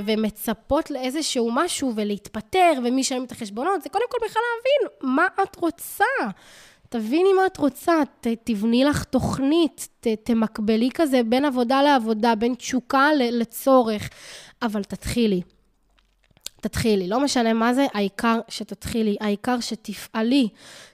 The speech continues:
תראי ליקום שאת מחויבת לו, תראי לו, תגידי לו, "הנה הבורא, תראה, אני עושה צעד, בוא, בוא תיתן לי יד, אני ממש ממש אשמח."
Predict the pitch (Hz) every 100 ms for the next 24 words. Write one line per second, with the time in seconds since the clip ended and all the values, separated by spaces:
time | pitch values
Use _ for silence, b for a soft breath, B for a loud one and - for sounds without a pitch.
0 | B 254 220 - 311 320 269 - 277 302
1 | 233 226 214 226 208 - 233 220 269 302
2 | 302 226 190 185 _ - 233 226 339 349
3 | 262 254 285 330 302 381 349 240 240 302
4 | 320 - 285 311 - 240 226 214 285 269
5 | - 277 220 214 - 240 254 269 294 -
6 | 214 208 208 214 208 214 214 240 254 240
7 | 226 220 - 226 190 -